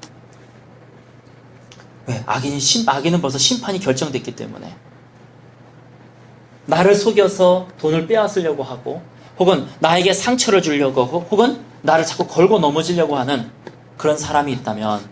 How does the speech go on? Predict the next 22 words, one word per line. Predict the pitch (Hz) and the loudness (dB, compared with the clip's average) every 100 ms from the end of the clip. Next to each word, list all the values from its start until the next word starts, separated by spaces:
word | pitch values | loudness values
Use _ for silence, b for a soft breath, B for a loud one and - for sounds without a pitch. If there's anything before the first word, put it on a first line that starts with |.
| - - - - - - | -20 -20 -20 -20 -12 -6
여러분, | 98 104 | -4 -4
그에게 | - 107 104 | -4 -4 -4
선하게 | - - - - 208 202 180 170 | -6 -10 -12 -4 0 2 2 0
대하시기 | 131 120 - 123 | 0 -2 -4 -6
바랍니다. | 117 110 113 113 101 - | -4 -4 -6 -10 -10 -8
왜냐하면요, | 120 123 139 156 147 139 226 - B B B B - - | -4 -2 0 -2 0 2 2 0 B B B B -20 -4
그는 | 156 165 151 - - - | 4 6 4 0 -12 -6
그렇게 | - 139 131 | -2 0 0
악을 | 123 135 170 | 0 2 2
저지르게 | 123 117 123 117 | 2 0 0 0
되면 | 110 104 113 | -2 -4 -6
사단에 | - - 190 | -4 0 0
속하게 | 185 180 - 165 135 | 0 -2 -2 -2 -2
되고 | - - 170 - - - - B B B - | -8 -14 -18 -20 -20 -20 -20 B B B -2
그의 | 147 143 190 254 - - | 4 8 8 6 -2 -16
형벌이 | - - 202 175 147 131 165 | -8 -2 2 4 4 2 0
주어지기 | - 135 113 117 117 | 4 4 4 -2 -2
때문입니다. | 113 107 107 110 - 90 - - | -2 -2 -6 -8 -8 -10 -14 -18
그러니 | - 113 | -6 0
어떻게 | 104 107 127 | 0 4 4
해야 | 110 | 4
됩니까? | 110 110 151 220 269 | 0 2 6 6 4